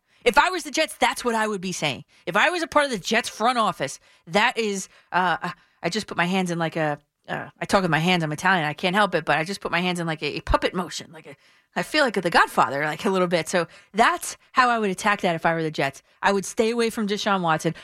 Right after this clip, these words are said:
I would stay away from, from, from selling the farm in order to get him. I mean, we had, uh, who was it? Alex in New Canaan. And that was a crazy proposal, Alex. I'm still going with it. He, he wanted to give away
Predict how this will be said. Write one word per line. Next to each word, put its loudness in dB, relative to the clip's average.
I 4
would 0
stay 2
away 2
from, -4
from, -2
from 0
selling 2
the 0
farm 2
in 0
order 2
to -4
get -2
him. -6
I -6
mean, 0
we -2
had, 0
uh, 4
who -2
was 0
it? -6
Alex 2
in -2
New 0
Canaan. 0
And -4
that 4
was 0
a -4
crazy 0
proposal, 2
Alex. 2
I'm -2
still -6
going 0
with -2
it. -4
He, -4
he -2
wanted 0
to -6
give 0
away 0